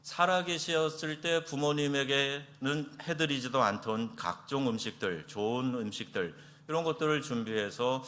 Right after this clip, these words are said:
그 제사상에 올리게 되죠. 어떤 사람들은 제사를 지내면 죽은 조상이 찾아와가지고요,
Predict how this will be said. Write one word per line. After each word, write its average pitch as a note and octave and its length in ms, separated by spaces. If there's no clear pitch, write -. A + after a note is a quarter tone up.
그 C#3 60
제사상에 A#2+ 560
올리게 G2 400
되죠. D2+ 500
어떤 E3+ 280
사람들은 C#3+ 800
제사를 C3+ 480
지내면 A#2 800
죽은 D#3 420
조상이 B2 560
찾아와가지고요, A#2+ 1160